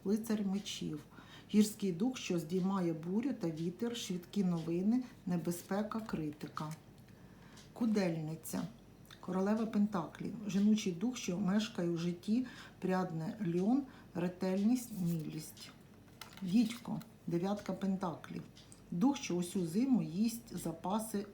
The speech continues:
у житні. Забезпеченість, матеріальні радощі. Такий смішний.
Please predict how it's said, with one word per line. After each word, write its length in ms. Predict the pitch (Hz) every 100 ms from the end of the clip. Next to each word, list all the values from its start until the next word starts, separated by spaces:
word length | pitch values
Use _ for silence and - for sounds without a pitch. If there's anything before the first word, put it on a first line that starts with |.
| -
у 40 |
житні. 500 | 151 160 - - - - - - - - - - - - - - - - - - - - - - - - -
Забезпеченість, 1080 | 170 180 180 - 190 185 185 226 240 254 175
матеріальні 760 | 175 - 175 190 220 214 214
радощі. 800 | 165 151 151 170 - - - 170 - - - - -
Такий 180 | - 165
смішний. 540 | 160 - 170 - 190